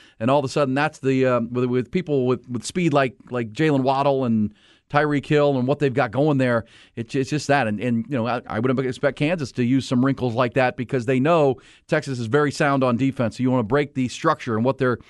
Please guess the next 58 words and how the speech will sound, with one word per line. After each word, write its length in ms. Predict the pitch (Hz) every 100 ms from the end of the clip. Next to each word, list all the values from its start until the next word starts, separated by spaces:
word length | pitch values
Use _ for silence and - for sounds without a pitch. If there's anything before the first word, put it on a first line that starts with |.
| - _
what 120 | 123
their, 120 | 139 127 -
what 160 | 131
their 120 | 139 127
plan 320 | - 156 156
is. 320 | 131 131 - _ _ _
And 160 | 113 127
if 120 | 123
you 140 | 131
make 180 | 127 135
them 100 | 147
hesitate 480 | 147 165 143 147 135
for 80 | 117
just 220 | 139 -
a 40 |
second, 400 | 110 165 156 127 -
obviously 420 | 143 139 131 135
that 180 | 127 135
can 100 | 123
break 220 | 127 123
a 40 |
big 200 | 104 117
play 320 | - 127 123 110 - _
or 100 | 98
even 180 | 175 185
just 160 | 127 98
get 120 | 151
to 60 | 123
a 60 |
first 240 | 117 147 98
down. 260 | 127 175
You're 260 | - _ _
just 100 | -
trying 140 | 175
to 40 | 123
move 180 | 139 127
chains, 500 | 147 180 147 - - 101
uh, 260 | 107 110 107
and 120 | 117
that 160 | 127
does 200 | 143 135
that. 240 | 107 110 101 _ _ _ 101
Um, 300 | 98 101 98
those, 220 | 107 101
those, 260 | 107 101 -
those 200 | 110 104
big 300 | - 120 113
defensive 420 | 113 113 135 110
structure 380 | - 139 131 123
breakers 540 | 92 123 117 110 104 - _
we'll 120 | - 120
be 80 |
watching 280 | 123 123 120
for 80 | 104
that 80 | 113
'cause 100 | 107
Lance 180 | 151 156
Leipold 500 | 151 143 127 113